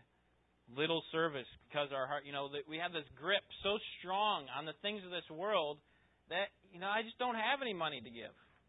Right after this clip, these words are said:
And then number six, serving only up to what is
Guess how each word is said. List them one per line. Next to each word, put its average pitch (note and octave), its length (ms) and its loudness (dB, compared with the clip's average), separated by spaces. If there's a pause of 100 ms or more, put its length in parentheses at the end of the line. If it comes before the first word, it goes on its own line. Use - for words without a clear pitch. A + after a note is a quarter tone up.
(1700)
And C3 80 -10
then D3 140 -2
number D3 180 0 (160)
six, E3+ 160 4 (360)
serving E3+ 440 0 (600)
only D#3 260 2
up D#3+ 160 6
to D#3+ 80 0
what D#3+ 160 6
is D3+ 80 0